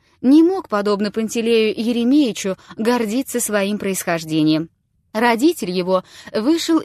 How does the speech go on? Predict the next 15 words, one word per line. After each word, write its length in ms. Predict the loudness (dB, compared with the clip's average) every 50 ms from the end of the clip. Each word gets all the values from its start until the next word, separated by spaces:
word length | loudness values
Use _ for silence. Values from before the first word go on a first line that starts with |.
| _ -6
из 240 | -2 -2 -2 -2 -2
однодворцев 960 | -2 -2 2 2 4 4 2 2 0 -2 -2 -2 -2 -2 -6 -8 -10 -12 -18 _ _ _ _ _ -8
и 180 | -4 -2 -2 0
только 320 | 2 0 0 0 -2 -6
сорокалетней 640 | -2 0 -2 -2 0 0 0 0 0 0 0 -2 -2
службой 500 | -2 -2 0 0 0 0 0 -2 -4 -4
добился 480 | -2 -2 -4 -2 -2 -4 -4 -4 -6 -6
дворянства. 600 | -4 -4 -4 -4 -4 -6 -6 -6 -8 -10 -10 -18 _ _ _ _ _ _ _ _ _ _ _ -20 -20 -20 -18 -8 -6
Господин 640 | -2 -2 -2 -2 0 -2 -2 0 2 2 2 2 0 0
Недопюскин 720 | 0 2 2 2 0 -2 -2 -4 -6 -6 -6 -6 -6 -6 -4
отец 480 | -4 -6 -2 -2 -2 -2 -2 -4 -16 _ _ _ _ -20 _ _ -4
принадлежал 640 | 0 0 2 2 2 0 0 0 0 2 0 0 0
к 60 | -2
числу 380 | -2 -2 -2 -2 -2 -2 -2 -2
людей, 500 | 0 -2 -2 0 0 0 0 0 -2